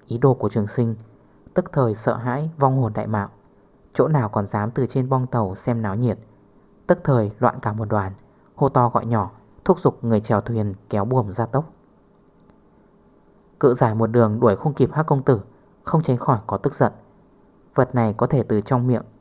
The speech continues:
phát ra tiếng vang, một tiếng ken két quái khiếu, một bên gia tốc điên cuồng đuổi theo. Hắc công tử cùng Trường Sinh có nhiều ăn ý, đoán ra được ý đồ của hắn, không cần Trường Sinh chỉ rõ phương hướng, liền toàn lực gia tốc,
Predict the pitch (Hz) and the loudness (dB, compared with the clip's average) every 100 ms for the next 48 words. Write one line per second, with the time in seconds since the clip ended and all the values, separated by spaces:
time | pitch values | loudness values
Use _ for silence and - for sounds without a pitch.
0 | - - 160 131 117 110 101 120 113 107 | -8 -4 0 0 0 -2 0 0 0 -4
1 | - - _ _ - 117 - 110 104 - | -14 -20 _ _ -2 0 2 0 0 -2
2 | 135 123 170 165 113 110 120 101 113 - | -2 0 -2 0 -2 -2 -4 -2 -4 -8
3 | _ _ - 131 110 120 120 117 113 131 | _ _ -2 0 4 2 2 2 0 2
4 | 160 165 139 131 120 120 107 95 113 110 | 0 0 0 2 4 2 2 -6 -2 -2
5 | 107 - - _ _ _ _ _ _ _ | -4 -8 -20 _ _ _ _ _ _ _
6 | _ _ _ - _ _ _ _ _ - | _ _ _ -20 _ _ _ _ _ -4
7 | 170 156 139 104 117 113 113 107 139 127 | 0 2 2 2 0 -2 -2 -2 -2 -2
8 | 123 107 113 127 104 117 104 113 - _ | 0 0 2 2 2 -2 -4 -8 -12 _
9 | _ _ _ - 117 151 139 - 113 117 | _ _ _ 0 2 4 2 0 2 4
10 | 127 107 98 98 110 - _ _ _ - | 4 2 -4 -6 -8 -12 _ _ _ -6
11 | - 160 131 113 113 110 - 127 120 - | -2 0 0 -2 -6 -2 -2 -2 -2 -6
12 | 104 101 117 135 117 117 101 151 - - | -4 -2 0 -2 0 -2 -4 -6 -14 -20
13 | _ 143 123 107 117 107 107 - 120 - | _ 2 2 2 0 2 0 0 -2 2
14 | 160 | 0